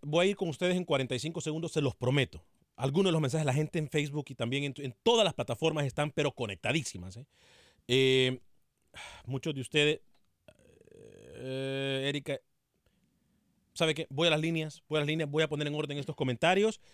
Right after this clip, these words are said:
Eh, voy a las líneas telefónicas. Está Ludwig desde Dallas, está Jesús desde Phoenix, está Joshua desde Houston, Enrique de Chicago y Búfalo de Los Ángeles. Dios Padre Santo. Gracias a Dios,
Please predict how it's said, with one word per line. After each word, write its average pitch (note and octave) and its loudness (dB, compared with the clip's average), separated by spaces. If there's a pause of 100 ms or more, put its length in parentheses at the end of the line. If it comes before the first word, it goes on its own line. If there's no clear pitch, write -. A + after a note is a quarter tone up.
(280)
Eh, A2 0
voy C#3 2
a D#3 6
las D#3+ 2
líneas E3 0
telefónicas. D3+ 2
Está C3+ 0
Ludwig E3 4
desde C#3 0
Dallas, D#3+ 2
está B2 -6
Jesús C#3+ 0
desde C3+ -2
Phoenix, D#3+ 0 (200)
está C3 -2
Joshua D#3+ 4
desde A#2 2
Houston, D3+ -2 (320)
Enrique D#3 4
de A#2+ -4
Chicago D#3+ 0
y C3 -4
Búfalo A#2+ 2
de F#2+ -4
Los F#2+ -8
Ángeles. D#2+ -12 (460)
Dios C#3 2
Padre A#2+ 0
Santo. D#2 -16 (500)
Gracias D3 4
a A2 -4
Dios, D#2+ -14